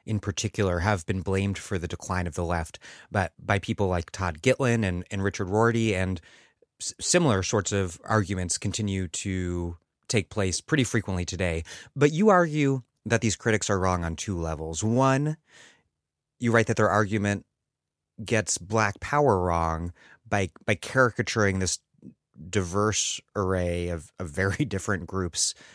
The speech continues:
as homogenous. And, and, and two, you write that it's wrong in its presumption that there was any sort of pre-Black power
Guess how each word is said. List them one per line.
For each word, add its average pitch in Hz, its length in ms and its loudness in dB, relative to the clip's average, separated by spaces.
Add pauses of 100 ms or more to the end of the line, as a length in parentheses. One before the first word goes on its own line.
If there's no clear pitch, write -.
(120)
as - 160 -2
homogenous. 113 520 2 (320)
And, 131 200 2
and, 113 360 2
and 113 120 -4
two, 113 560 2 (600)
you 127 220 2
write 127 320 4
that 117 120 0
it's - 160 0
wrong 110 580 2 (420)
in 110 560 0
its 117 160 -2
presumption 117 580 0
that 110 120 2
there 104 100 2
was 98 160 0 (100)
any 127 240 0
sort 113 300 0
of - 200 -6
pre-Black 117 760 -2
power 98 540 0